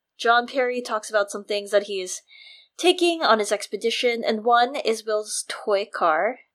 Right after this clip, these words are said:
The reporter asks if Will understands what his dad is doing, 'cause he's, like, a wee bab. And John says, "I don't know, he probably understands it more than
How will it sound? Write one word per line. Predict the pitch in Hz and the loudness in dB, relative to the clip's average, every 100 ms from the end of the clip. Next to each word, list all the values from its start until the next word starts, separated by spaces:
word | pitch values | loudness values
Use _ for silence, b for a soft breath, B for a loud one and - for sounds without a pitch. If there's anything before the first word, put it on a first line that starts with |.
| _ - | _ -2
The | 220 | 0
reporter | 214 - 226 214 | 0 0 2 4
asks | - 190 - - - - | 2 0 -4 -6 0 0
if | 214 | 0
Will | 196 233 247 220 | 6 8 8 4
understands | 220 214 226 - 196 196 | 0 -2 -4 -4 -4 -2
what | 190 | -6
his | 185 | 0
dad | 185 175 | 2 2
is | 175 180 | 0 -4
doing, | 180 208 196 196 196 220 _ _ _ _ _ | -2 0 -2 -6 -10 -16 _ _ _ _ _
'cause | - | -6
he's, | 180 | -2
like, | 180 170 - | -2 -4 -4
a | - 202 | 0 0
wee | 190 196 | 0 0
bab. | 190 165 165 175 220 B B _ _ b b b - | 2 2 0 -4 -8 B B _ _ b b b 2
And | 190 185 185 185 | 2 2 -4 0
John | 214 220 | 4 4
says, | 220 254 254 - - | 2 0 0 -4 -2
"I | 392 | 0
don't | 415 | 4
know, | 349 330 359 - | 6 6 4 -4
he | 339 | 4
probably | 359 359 330 | 4 4 0
understands | 320 320 - 311 302 | -4 -4 -2 -4 -4
it | 285 | 6
more | 311 | 6
than | 302 294 294 | 8 4 4